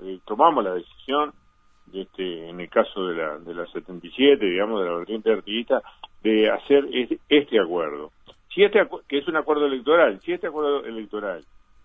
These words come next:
eh, va más allá y logra constituirse en un acuerdo político, bueno, la vida lo va a decir, lo dirá, digamos, ¿no? Es decir, hay puntos de partida en común en diversos aspectos, pero no, no queremos tampoco,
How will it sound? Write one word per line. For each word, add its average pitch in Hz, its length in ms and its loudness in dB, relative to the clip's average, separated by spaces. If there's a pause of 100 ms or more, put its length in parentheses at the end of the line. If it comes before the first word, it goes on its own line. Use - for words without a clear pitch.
eh, 90 240 -10
va 110 200 4
más 135 240 -2
allá 131 520 6
y 107 80 -2
logra 107 580 -4
constituirse 95 960 -10 (380)
en 98 100 -8
un 110 120 -4
acuerdo 110 440 2
político, 123 480 -2
bueno, 117 260 2
la 113 180 4
vida 170 200 2
lo 127 140 -2
va 98 140 2
a 90 40 -2
decir, 85 360 -12
lo 82 360 -12
dirá, 110 340 4
digamos, 76 540 -6
¿no? 127 360 -2
Es 80 100 -14
decir, 135 180 0
hay 165 160 8
puntos 110 300 -10
de 110 80 -2
partida 107 340 -4
en 104 80 -8
común 123 500 -6 (460)
en 85 240 -12
diversos 98 540 -4
aspectos, 135 680 2 (460)
pero 123 480 6
no, 101 240 -6
no 117 160 -8
queremos 131 320 -6
tampoco, 113 720 -2